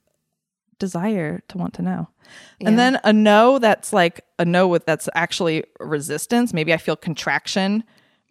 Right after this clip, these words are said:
Speaker 1: but the way I tell if it's a, a true no is, like, a, a, I'll have, like, a contraction that's just kinda, like, there's no charge to it. It's just like, "No." But then if there's a charge and I'm like,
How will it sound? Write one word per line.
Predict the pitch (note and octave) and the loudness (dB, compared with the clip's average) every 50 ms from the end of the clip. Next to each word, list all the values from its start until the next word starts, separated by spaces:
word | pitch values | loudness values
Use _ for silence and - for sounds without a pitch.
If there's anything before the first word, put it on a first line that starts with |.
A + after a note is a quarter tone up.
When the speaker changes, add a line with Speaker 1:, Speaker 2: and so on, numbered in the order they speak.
| _ _ _ _ _ _ | _ _ _ _ _ _
Speaker 1:
but | C#3 F#3 F3+ F3+ - - _ _ _ _ _ _ | -2 2 2 2 0 -2 _ _ _ _ _ _
the | - F3 F3+ E3 | -6 -4 -4 -4
way | D3 E3 E3+ E3+ F3+ | 0 0 2 2 2
I | F#3 | 2
tell | F3+ - - D#3+ D#3+ | 0 -2 0 0 0
if | D#3 - D#3 | 2 0 -4
it's | D3 - - - - | -8 -8 -10 -6 -2
a, | D#3 D3+ - - - | -2 -2 -2 -2 -6
a | D3+ | -6
true | - - - F#3+ F#3+ | -6 -4 -2 0 0
no | F#3 E3 D3+ C#3+ C#3 D3 D3+ D#3+ G#3+ A#3 - _ _ _ _ _ _ _ _ _ _ _ | 0 0 0 2 2 2 0 0 -2 -8 -10 _ _ _ _ _ _ _ _ _ _ _
is, | - E3+ D#3+ D#3 D3+ D#3 F3 - - | 0 2 4 4 2 0 -8 -8 -4
like, | F#3+ E3+ - | -4 -2 0
a, | C#3+ C3+ - - | 0 -2 -2 -4
a, | - - - - - - | -8 -12 -12 -20 -10 -8
I'll | - E3 | -6 -4
have, | F3+ G#3+ | -4 -2
like, | A3+ A#3 G#3 | -2 -2 -2
a | F3 | -4
contraction | - - - E3 - A3 G3 G3+ - G#3 F3+ | -6 -6 -10 -4 -2 -2 -2 -2 -4 -6 -8
that's | D#3+ D#3+ | -6 -8
just | - - - | -10 -16 -10
kinda, | - F3 D#3+ C#3+ D3 - - _ - | -8 -6 -6 -6 -8 -10 -14 _ -14
like, | F#3+ E3 - - - _ _ _ _ _ _ - _ | -12 -12 -12 -16 -20 _ _ _ _ _ _ -16 _
there's | - F3+ - - | -12 -8 -6 -4
no | E3 E3 | -4 -4
charge | - - - A2+ A#2+ D3+ G3 - - | -6 -8 -8 -6 -6 -6 -6 -8 -4
to | - C4 C4 | 0 2 2
it. | A#3+ | 2
It's | - - | 0 -2
just | - G#3 - - | -6 -10 -6 -6
like, | G3+ F#3+ - | -8 -8 -6
"No." | - F3+ E3 - - - - - - D#4+ _ _ _ _ _ _ _ _ _ _ _ - _ | -10 -10 -10 -10 -10 -12 -12 -12 -14 -14 _ _ _ _ _ _ _ _ _ _ _ -18 _
But | - F3+ - | -4 -2 2
then | F#3 F3+ F3 F3 | 2 2 2 0
if | - E3 - | -4 -6 -2
there's | - F#3 F3 F3+ | -2 -2 0 -2
a | D3 | -4
charge | - - - E3+ E3+ F#3 G3+ G#3+ | -6 -2 0 2 2 2 2 0
and | G#3 D#3+ | -2 -6
I'm | - | -6
like, | C#3 D3 - | -8 -8 -8